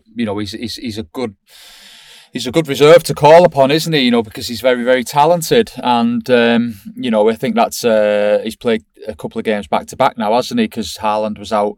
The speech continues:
uh, last weekend, if I'm not mistaken. But, you know, it's all positive from, from a Man City point of view. It's,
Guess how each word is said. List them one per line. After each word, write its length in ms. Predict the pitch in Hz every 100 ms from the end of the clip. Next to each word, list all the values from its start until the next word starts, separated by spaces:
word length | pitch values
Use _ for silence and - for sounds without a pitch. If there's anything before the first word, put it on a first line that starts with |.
| -
uh, 220 | 107 104
last 300 | 92 104 -
weekend, 340 | 113 104 120 117
if 80 |
I'm 120 | 110 110
not 180 | -
mistaken. 560 | - - - 104 101 107
But, 220 | 110 107 - - - - - - -
you 80 | 254
know, 160 | 202
it's 140 | 240 -
all 160 | -
positive 560 | - 240 240 160 160 135
from, 260 | 160 156
from 160 | - 170
a 60 | 175
Man 200 | 190 170
City 300 | 160 120 113
point 300 | 123 107 101
of 60 |
view. 200 | 101 95
It's, 420 | 95 80 - -